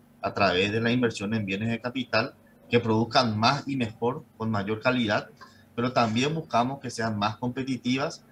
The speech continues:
Eh, por ello es que a-, apelamos, apostamos también a una conexión, una mayor conexión con el mercado, es decir, mejorar su comercialización. Eh, muchas de las mipymes seleccionadas,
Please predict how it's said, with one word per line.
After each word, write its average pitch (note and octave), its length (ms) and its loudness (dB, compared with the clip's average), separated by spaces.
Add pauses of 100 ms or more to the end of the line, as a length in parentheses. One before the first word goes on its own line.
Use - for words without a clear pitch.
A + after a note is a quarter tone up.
(300)
Eh, F#2+ 120 -6
por G#2 200 -2
ello A#2+ 200 4
es A#2 140 4
que B2+ 100 -6
a-, A#2+ 280 2
apelamos, A#2 800 -2
apostamos A#2 640 0
también G#2+ 480 -2
a G#2 300 0
una A2 320 -4
conexión, A#2 720 -2 (240)
una A#2+ 160 4
mayor A#2+ 420 2
conexión A#2 460 -4
con A2+ 160 0
el A#2 80 2
mercado, G#2+ 600 0
es G#2+ 60 -8
decir, A2 320 -4
mejorar A#2 500 2
su - 160 -8
comercialización. A2+ 920 -2 (560)
Eh, G2 180 -4
muchas A#2+ 380 2
de B2 60 6
las C3 120 2
mipymes B2 480 -2
seleccionadas, A#2+ 840 0